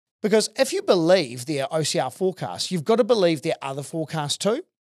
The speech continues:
Because while they've said that the O C R will go up, they've also said that the one-year rate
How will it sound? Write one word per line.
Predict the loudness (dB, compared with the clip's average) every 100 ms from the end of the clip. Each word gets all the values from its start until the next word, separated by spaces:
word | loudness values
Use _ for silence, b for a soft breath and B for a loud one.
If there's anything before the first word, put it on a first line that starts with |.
| _ -4
Because | 0 4 2
while | 2 -2 2
they've | 2 2
said | 0 -2 -4 -6
that | -12
the | -4
O | -2 -2
C | -2
R | -6
will | -6 -8
go | -2 2
up, | 2 0 -14 _ _ -4
they've | -2 0
also | -2 0 0 0
said | 0 -4 -8 -14 -16 _
that | -6 -6 -4
the | -6
one-year | -4 -2 0 0 0 2 2
rate | 0 -2 -6 -8